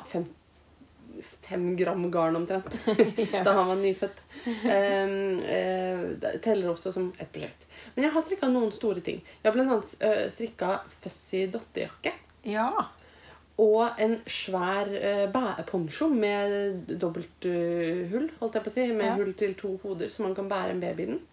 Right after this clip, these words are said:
Speaker 2: Ja.
Speaker 1: Eh, og så har jeg strikket ferdig, den var vel påbegynt rett før tjue nitten, men, eh, en sånn kofte med stjernemønster på.
Speaker 2: Ja.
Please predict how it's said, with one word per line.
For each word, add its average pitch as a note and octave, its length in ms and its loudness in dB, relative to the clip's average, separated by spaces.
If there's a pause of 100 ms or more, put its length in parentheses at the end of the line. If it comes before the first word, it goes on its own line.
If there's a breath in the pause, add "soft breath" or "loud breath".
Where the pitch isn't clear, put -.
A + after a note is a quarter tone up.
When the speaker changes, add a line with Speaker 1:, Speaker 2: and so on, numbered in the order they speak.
Speaker 2:
Ja. A3+ 180 -2 (920 loud breath)
Speaker 1:
Eh, A3+ 440 6
og A3 140 -2
så - 220 -4
har G#3+ 100 2
jeg G3+ 160 0
strikket A3 520 -4
ferdig, F#3 480 -2
den F#3 140 2
var E3+ 120 2
vel G3 100 -2
påbegynt F3+ 400 -2
rett F3+ 180 -8
før D#3+ 300 -2
tjue F3+ 180 -4
nitten, A3 360 -2 (300 loud breath)
men, G3 480 0
eh, F#3 760 -2 (100)
en F#3 540 0
sånn F3+ 320 -4
kofte - 280 -12
med F3 140 -8
stjernemønster F3 580 -6
på. D#4 120 0 (260)
Speaker 2:
Ja. F#3+ 380 -4